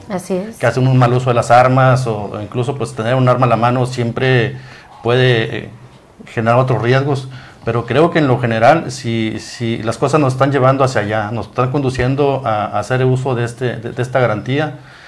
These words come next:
Speaker 2: que no debería ser así, porque, pues, bueno, el, el principal responsable de garantizarnos esa seguridad, eh, en nuestro patrimonio, pues, es el gobierno. Pero bueno, la evidencia está de que está rebasado completamente.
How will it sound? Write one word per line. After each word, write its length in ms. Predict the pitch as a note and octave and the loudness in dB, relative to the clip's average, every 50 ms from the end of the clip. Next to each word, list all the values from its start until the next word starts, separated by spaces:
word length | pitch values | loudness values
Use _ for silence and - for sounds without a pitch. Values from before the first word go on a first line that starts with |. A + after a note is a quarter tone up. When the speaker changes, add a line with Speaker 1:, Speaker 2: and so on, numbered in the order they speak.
| - - - | -20 -16 -6
Speaker 2:
que 100 | - A#2 | -4 0
no 100 | C3 D#3 | 2 4
debería 300 | D#3+ D3 C3+ C3+ D3 C#3 | 4 4 4 4 4 2
ser 160 | C3+ D3 C#3+ | 2 2 0
así, 380 | C#3 C3 C3+ D#3+ E3 C#3 B2+ - - - - - - - - - - _ - | 0 0 0 -2 -2 -2 -4 -8 -12 -18 -20 -20 -20 -20 -20 -20 -20 _ -10
porque, 760 | - G2+ G#2+ G#2+ - - - G2+ G2+ G2+ G2+ G2 F#2+ - - - - - | -8 -8 -8 -8 -10 -8 -6 -4 -4 -2 -4 -4 -6 -6 -10 -14 -16 -12
pues, 120 | - G#2+ F#2+ | -10 -6 -4
bueno, 260 | A2+ A#2+ A#2+ A2+ A2+ - - | -2 -2 -2 -4 -6 -8 -10
el, 200 | - A2 G#2+ - | -10 -10 -8 -8
el 80 | A#2+ A#2 | -10 -10
principal 400 | - B2 - - B2 - B2+ C3 | -10 -10 -10 -10 -4 -2 -2 -2
responsable 600 | B2+ - B2+ B2+ A#2+ - D#3 - C#3 C3+ C#3+ B2+ | -2 -2 -4 -4 0 2 2 2 4 2 0 0
de 200 | A2+ A2+ G#2+ G#2 | 0 -2 -4 -4
garantizarnos 600 | G2 G#2 G#2 A2 G#2 G#2 G#2 A#2+ B2 B2 C3 B2+ B2+ | -4 -2 -4 -4 -4 -6 -4 -2 -2 0 -2 -2 -4
esa 540 | A#2+ A2+ - C3 B2 A#2+ A#2 A2 G#2 - | -4 -4 -2 -2 0 0 0 0 -2 -6
seguridad, 760 | - - A2+ G#2 G#2 G2+ G#2+ A2+ A2 A#2+ B2+ C3 B2+ B2+ B2+ B2+ | -8 -8 -8 -6 -6 -6 -4 -2 -2 0 0 2 0 0 -2 -6
eh, 380 | A#2+ A2 G#2+ G#2 G#2+ G#2+ - A2 - | -8 -8 -10 -10 -10 -12 -14 -14 -12
en 60 | A2 | -12
nuestro 260 | G#2+ G#2 B2+ C#3 - | -12 -12 -12 -12 -8
patrimonio, 460 | - G#2 G2+ A2+ A2 G#2+ A2+ B2 C3 B2+ | -8 -6 -6 -6 -6 -4 -2 -2 -2 -2
pues, 160 | B2+ G#2+ - | -4 -6 -8
es 100 | - - | -6 -6
el 80 | C3 B2 | -6 -6
gobierno. 520 | A#2+ A2 A#2 B2+ C3 B2 G#2+ G2+ G2 - - - - - - - - _ | -4 -4 -2 -2 -2 -2 -4 -6 -10 -12 -16 -20 -20 -20 -20 -20 -20 _
Pero 140 | - F#2+ G2 | -12 -12 -10
bueno, 300 | F#2 A2 A2+ G#2+ F2+ E2 - - _ - - | -6 -6 -6 -6 -8 -12 -16 -20 _ -20 -14
la 160 | - A2 G#2+ A2 | -10 -6 -4 -2
evidencia 360 | A2+ A2+ G#2+ B2 C3 B2+ C3 | -2 -2 -2 -2 0 0 -2
está 340 | B2+ - - A#2 A#2+ C3 B2+ | -2 0 0 2 2 2 2
de 140 | A#2+ G2+ | 0 -2
que 200 | - - F2+ F2 - - - - - - - - - - | -4 -8 -12 -14 -14 -18 -20 -20 -20 -18 -18 -18 -14 -14
está 240 | G2+ - - A#2 A#2 | -10 -4 -2 0 0
rebasado 360 | B2 B2 G#2+ - - F#3+ F#3+ | 0 0 -2 0 -2 -2 -2
completamente. 600 | - G2 - - - G#2+ F#2+ D#2+ D#2 - - - | -2 -6 -10 -8 -8 -8 -8 -10 -12 -18 -20 -16